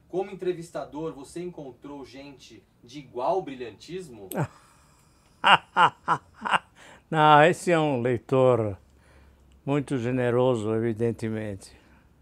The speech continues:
Speaker 2: Claro, na semana passada contava a história do Jânio Quadros, né? Que a certa altura, no meio de uma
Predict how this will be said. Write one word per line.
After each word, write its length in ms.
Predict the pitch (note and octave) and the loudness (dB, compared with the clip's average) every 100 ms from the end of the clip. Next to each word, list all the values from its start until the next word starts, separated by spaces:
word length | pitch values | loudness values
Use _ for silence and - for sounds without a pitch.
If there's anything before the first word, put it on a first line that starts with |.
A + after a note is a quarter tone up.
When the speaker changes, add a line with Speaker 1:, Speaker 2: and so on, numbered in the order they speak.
| _ _ _ _ _ | _ _ _ _ _
Speaker 2:
Claro, 480 | - D#3 F#3 C#3+ G2+ - _ - - _ _ _ _ _ _ _ _ _ _ _ - | -2 4 6 6 2 -8 _ -20 -20 _ _ _ _ _ _ _ _ _ _ _ -2
na 640 | C#3 D3+ D3 D3 C#3 C3+ | 4 8 10 10 10 8
semana 480 | A#2+ C#3+ D3+ F3 E3+ | 6 2 2 4 4
passada 560 | C#3 C#3+ - F3+ F#3+ F#3 | 2 -2 2 4 4 2
contava 460 | F3+ D3+ E3 D3+ | 0 0 2 4
a 20 | C3+ | 2
história 460 | - D#3 D3 C#3 | 0 0 2 2
do 540 | A#2+ B2 B2 A2+ A2 G#2+ | 0 -2 0 0 0 0
Jânio 280 | A#2 C3 A2 | 2 2 2
Quadros, 600 | C3 B2 G#2+ G#2+ F#2 G#2+ | 2 2 2 -4 -8 -8
né? 180 | D3+ - _ _ _ _ _ _ _ _ _ _ _ _ _ _ _ _ - | -8 -10 _ _ _ _ _ _ _ _ _ _ _ _ _ _ _ _ -6
Que 300 | C3 C3 B2+ | 0 2 2
a 80 | A#2+ | 0
certa 320 | - C#3 - | 0 0 0
altura, 420 | C3+ - E3 D#3 | -2 0 4 4
no 160 | C3+ C3 | 4 2
meio 300 | C#3 C#3+ C#3 | 4 4 4
de 160 | B2+ | 4
uma 340 | B2 A#2 A2 | 4 2 -2